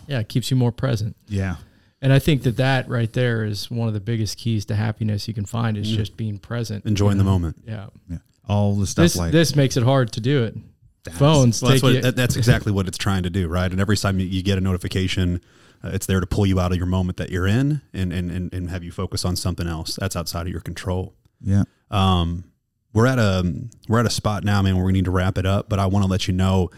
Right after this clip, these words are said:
Speaker 3: um, it's been a very impactful podcast. We're super, super appreciative of, of you taking the time to come on here today.
Speaker 1: Yeah, I really appreciate your perspective, man. It's, it's good to, uh,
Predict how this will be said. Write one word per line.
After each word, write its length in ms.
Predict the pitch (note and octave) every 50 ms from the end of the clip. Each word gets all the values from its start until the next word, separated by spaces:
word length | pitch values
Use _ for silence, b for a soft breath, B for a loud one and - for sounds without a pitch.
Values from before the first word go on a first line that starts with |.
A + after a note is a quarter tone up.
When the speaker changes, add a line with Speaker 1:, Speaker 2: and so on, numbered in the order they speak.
| B B B B B
Speaker 3:
um, 240 | B F#2 F#2 F2+ F2
it's 80 | F2 -
been 100 | - F#2+
a 60 | F2
very 200 | G2+ G2+ G2 F#2+
impactful 460 | G2 F#2 - - F2+ F#2 - - F2+
podcast. 480 | - - F#2 F2 F2+ - F2 E2+ D#2+ -
We're 100 | - F#2
super, 320 | - - G2+ F#2+ - F#2
super 260 | - - G2+ F2+ - F#2
appreciative 480 | - - F#2+ F2 F2 - F2+ E2+ E2 E2 E2 -
of, 60 | -
of 140 | - F#2 F2+
you 80 | F#2 F2
taking 240 | - - F2 -
the 80 | E2+ E2
time 220 | - - F2 F2
to 80 | F2 F2+
come 160 | - F2+ F2+
on 160 | F2 F2 E2+
here 100 | F2 F2
today. 320 | E2 E2 D#2+ E2 E2 E2+ E2+ - - _
Speaker 1:
Yeah, 120 | - F#3+
I 40 | F#3
really 240 | D3 D3+ E3 F3+ D#3+
appreciate 420 | B2+ - - C#3 C#3 - - C3
your 100 | B2 A#2
perspective, 540 | G#2+ - A#2 - - - C3 C3 - - A2+
man. 240 | G#2+ A2 A2+ A2+ A#2
It's, 160 | A2 G#2 -
it's 180 | C3 B2 - -
good 200 | - C#3+ C3 B2
to, 280 | - - B2+ B2 A#2+ A#2+
uh, 300 | A#2 A#2 A#2 A2+ A2+